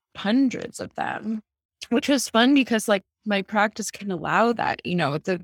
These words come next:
the gallery system is very, I have to hold back so much. Wh-, and also when you're making physical things too, like, the physical paintings are,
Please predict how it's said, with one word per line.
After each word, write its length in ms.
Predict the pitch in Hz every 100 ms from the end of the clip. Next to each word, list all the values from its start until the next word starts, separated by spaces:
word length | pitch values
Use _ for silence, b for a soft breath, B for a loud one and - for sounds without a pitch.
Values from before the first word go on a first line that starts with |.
| -
the 60 | 190
gallery 580 | 180 185 214 247 226 202
system 500 | - 180 - 180 170
is 180 | 165 -
very, 320 | 190 185 180 -
I 40 |
have 180 | 180 202
to 80 | 208
hold 260 | - 190 175
back 320 | 165 - -
so 240 | - -
much. 560 | - - - - - - _ _ _ _ _ _ _ _
Wh-, 280 | - 226 269
and 140 | 247 240
also 240 | 254 262
when 140 | 262 254
you're 80 |
making 320 | 254 247 247 208
physical 480 | _ 220 202 196 190
things 400 | - 196 190 180
too, 160 | - 190
like, 160 | 165 -
the 80 |
physical 400 | 180 220 240 208
paintings 400 | 202 202 190 180
are, 200 | 180 131